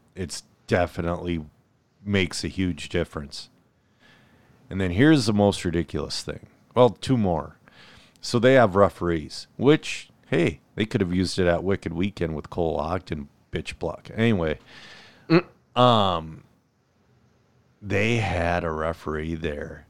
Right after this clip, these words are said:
Speaker 1: that had no experience refereeing.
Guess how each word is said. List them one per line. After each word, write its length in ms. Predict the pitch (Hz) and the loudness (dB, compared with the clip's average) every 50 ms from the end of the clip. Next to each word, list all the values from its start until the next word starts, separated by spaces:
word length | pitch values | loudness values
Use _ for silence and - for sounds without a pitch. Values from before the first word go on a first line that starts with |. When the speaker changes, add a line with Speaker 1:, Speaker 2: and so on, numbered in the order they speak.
| _ _ _ _ _ _ _ _ _ 95 | _ _ _ _ _ _ _ _ _ -6
Speaker 1:
that 400 | 90 98 92 87 82 82 - - | 0 2 2 2 2 -2 -6 -10
had 600 | - - - 85 85 82 80 78 76 76 73 76 - - - _ _ _ _ _ _ _ _ _ _ _ _ _ | -12 -10 -4 -2 0 0 0 0 -2 -4 -6 -8 -12 -18 -20 _ _ _ _ _ _ _ _ _ _ _ _ _
no 360 | 101 104 107 110 110 107 104 | -2 4 6 8 8 8 8
experience 720 | 95 - - - - - 101 95 92 87 82 76 - - 90 | 6 4 -2 -8 -2 0 0 2 2 -2 -4 -6 -6 -2 -2
refereeing. 720 | 87 82 - - 85 80 80 80 76 78 78 - - | -2 -2 -2 -6 -6 -6 -6 -8 -10 -12 -16 -18 -20